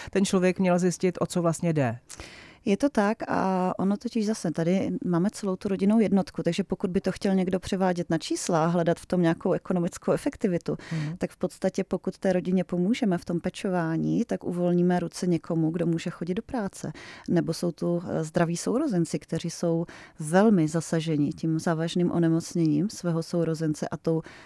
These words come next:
Speaker 2: neustálou péčí o něj a ne,
Speaker 1: Mhm.
Speaker 2: ne tady o tu, eh, zdravou bytost, která, eh, si potom nese nějaké trauma dál. Takže i na ta čísla by se to dalo převést. Eh, a pro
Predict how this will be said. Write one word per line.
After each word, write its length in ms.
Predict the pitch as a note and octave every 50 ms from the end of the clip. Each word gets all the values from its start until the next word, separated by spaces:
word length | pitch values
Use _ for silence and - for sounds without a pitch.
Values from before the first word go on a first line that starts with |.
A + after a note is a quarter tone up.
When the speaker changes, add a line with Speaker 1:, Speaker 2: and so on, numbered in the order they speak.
| - - -
Speaker 2:
neustálou 760 | F#3 F3 - E3 E3+ - - - F3 E3 E3 E3 E3 E3+ E3+ - - - _
péčí 460 | - F#3 E3+ E3 E3+ - - - F#3 - -
o 100 | - F3
něj 400 | E3 D#3 D#3 D#3 D3+ D3+ E3 G3+ -
a 100 | - D#3+
ne, 280 | D#3 D#3+ D#3 D3+ D3+ D#3+
Speaker 1:
Mhm. 80 | E3+ F3 - -
Speaker 2:
ne 240 | D#3 D#3+ D#3 D3+ -
tady 220 | - - D#3 D#3 -
o 60 | E3+
tu, 180 | - - E3
eh, 40 | - - - F3 E3+ E3 D#3+ D#3+ D#3+ - F#2 E3
zdravou 460 | E3 E3+ E3+ E3+ E3 D#3+ D#3+ E3 E3+
bytost, 500 | E3 E3+ D#3+ - D#3+ - - - - -
která, 420 | - - - D#3+ D#3+ D#3 D3+ D#3+ - - - - - - - - -
eh, 180 | - D#3+ D#3+
si 160 | D#3 - -
potom 320 | - - D#3+ - E3 F3 E3+
nese 400 | E3 D3+ - - - D3+ F3 A#3 - -
nějaké 360 | F3+ E3 D#3 D3+ - E3+ E3
trauma 360 | - - E3+ D#3+ D#3 D#3 E3
dál. 260 | D#3+ G3 A3 F3+ D#3
Takže 300 | D#3 - D#3 - - E3+ D#3+ - - - - -
i 80 | - A3
na 120 | A3+ B3
ta 120 | B3 - B3
čísla 560 | - - - F3+ E3 - - F#3+ E3+ F3+ G#3
by 160 | G3 F3+ F#3
se 120 | - - F#3 -
to 80 | -
dalo 240 | F3+ F3 F3+ G3+ B3+
převést. 680 | C4 - - - E3 D3 D3 C#3 D3+ G3+ - - - - - - - - - - - - - - G#3+
Eh, 20 | D#3+ E3 E3 E3 D#3+ - -
a 60 | -
pro 400 | - - F3+ F3 F3+ F3+ E3+ -